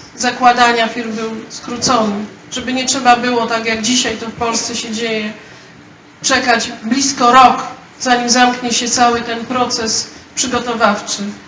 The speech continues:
ale żeby te firmy można było bardzo szybko i łatwo załat-,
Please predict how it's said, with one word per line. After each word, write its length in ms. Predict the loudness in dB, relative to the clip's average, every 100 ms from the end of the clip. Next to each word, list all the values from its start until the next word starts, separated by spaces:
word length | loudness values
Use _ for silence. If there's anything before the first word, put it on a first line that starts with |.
| -10 -2
ale 180 | 0
żeby 260 | 0 0 -2
te 160 | -2 -4
firmy 360 | -4 -4 -2
można 300 | -2 0 -2
było 220 | -2 -2
bardzo 360 | 4 6 4 0
szybko 340 | -2 -4 -6
i 120 | -6 -2
łatwo 420 | -4 -4 -4 -4 -6 -18 -20 -8
załat-, 640 | 2 4 6 6 4